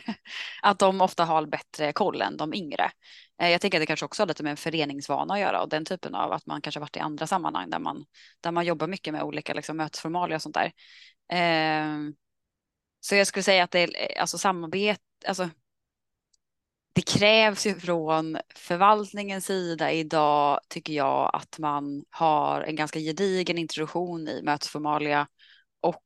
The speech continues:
liksom, de kommunalrättsliga bitarna, eh, så här, re-, reglemente, delegationsordningar och så vidare, hur en kommun styrs. Alltså i, inför varje ny mandatperiod och kanske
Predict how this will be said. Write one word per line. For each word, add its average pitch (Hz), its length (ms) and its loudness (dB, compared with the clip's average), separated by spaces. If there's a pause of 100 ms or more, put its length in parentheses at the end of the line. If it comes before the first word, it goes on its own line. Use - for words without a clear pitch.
(140)
liksom, 151 480 -4
de 160 120 -4
kommunalrättsliga 156 560 -2
bitarna, 151 640 0 (100)
eh, - 60 -10 (260)
så - 120 -8
här, - 120 -2
re-, - 320 -8
reglemente, 160 580 -2
delegationsordningar 151 840 -4
och 147 80 -6
så - 100 -8
vidare, 147 240 -2
hur 156 200 0
en 156 120 0
kommun 151 340 -4
styrs. 143 440 -2 (1500)
Alltså 180 180 0
i, 151 360 -4 (280)
inför 165 500 0
varje 156 400 2
ny 160 220 -8
mandatperiod - 720 -4
och 156 140 -2
kanske 147 380 -4